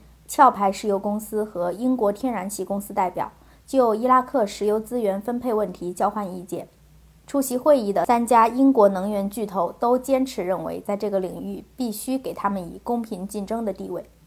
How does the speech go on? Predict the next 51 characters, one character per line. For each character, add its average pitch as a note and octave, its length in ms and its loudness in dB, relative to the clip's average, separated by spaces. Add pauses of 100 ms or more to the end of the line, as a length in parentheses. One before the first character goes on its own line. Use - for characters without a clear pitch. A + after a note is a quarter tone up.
(380)
也 A3 100 0
就 B3+ 140 2
是 B3 100 0
说， B3 400 2
在 B3+ 200 4
已 G3 200 -4
经 B3 240 -2
被 C4+ 160 6
占 A3+ 240 -2
领 F3 140 -6
的 E3+ 60 -8
伊 F3+ 120 -8
拉 G3 140 2
克， G3 320 -6 (140)
英 A#3 180 -6
国 G#3+ 140 4
能 G3+ 160 -2
源 G#3 160 -4
公 A3 180 -2
司 A3 400 -4
应 B3+ 180 2
当 C4+ 240 4
与 F#3+ 160 -4
美 G3+ 200 -6
国 F#3+ 120 -4
竞 G3+ 220 -4
争 G#3 180 -4
者 F3+ 280 -8
拥 A#3+ 120 -2
有 G#3+ 160 0
同 F#3 280 -14
样 A#3 180 -4
的 F#3 80 -6
机 F3+ 160 -10
会。 F3 220 -12 (880)
英 E4 120 2
国 C4+ 140 8
的 A#3 80 2
这 B3 140 0
个 A3+ 100 2
理 G3 160 -6
念 G3+ 340 -4
是 G#3 360 -2
仿 F#3 260 -6
效 G#3+ 300 0
美 F3 200 -6
国 F3+ 260 -2
二 B3 220 0
十 A3+ 140 -8
世 A3+ 180 -6
纪 G#3 280 -6